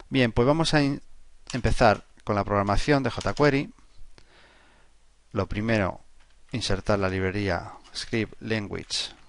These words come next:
igual a JavaScript S R C igual a directorio anterior, scripts, jquery punto J S barra script. Copiamos esto,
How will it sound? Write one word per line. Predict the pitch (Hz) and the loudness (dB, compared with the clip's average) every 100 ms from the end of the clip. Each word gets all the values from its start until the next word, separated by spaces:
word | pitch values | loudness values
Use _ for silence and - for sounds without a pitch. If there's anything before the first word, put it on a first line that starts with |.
| - - | -20 -16
igual | 107 104 104 98 | -8 0 2 2
a | 92 | 0
JavaScript | - 107 101 98 - 104 - - - - - - - _ _ - _ - - - - | 0 -2 -2 -4 -6 -6 -8 -14 -20 -20 -20 -20 -20 _ _ -20 _ -20 -20 -20 -16
S | - 98 - | -8 -6 -4
R | 98 98 | -4 -4
C | - 104 95 | -4 -2 -2
igual | 104 104 101 | 0 0 2
a | 107 131 - | 2 0 -6
directorio | 107 98 - 101 | -8 -8 -6 -8
anterior, | 98 101 107 135 147 160 - - | -6 -6 0 2 2 2 -6 -14
scripts, | - - 151 175 - - - - - - - - - - - - - | -12 -6 -4 -4 -8 -12 -16 -20 -20 -20 -20 -20 -20 -20 -20 -12 -6
jquery | 104 95 - 107 104 98 | -4 -4 -4 -2 -2 -4
punto | - 113 107 95 | -8 -10 -8 -10
J | 101 - 104 | -8 -2 -2
S | 127 - 160 202 - - - - _ - - - - | 0 -2 -2 -4 -14 -20 -20 -20 _ -20 -20 -20 -12
barra | 101 98 95 | -6 -4 -4
script. | - - 143 165 - - - - - - - - - - - - - | -8 -4 -4 -4 -10 -16 -16 -16 -20 -20 -20 -20 -20 -20 -20 -12 -6
Copiamos | 104 113 107 104 | -2 0 0 0
esto, | 151 - - 196 - | -2 0 0 0 -2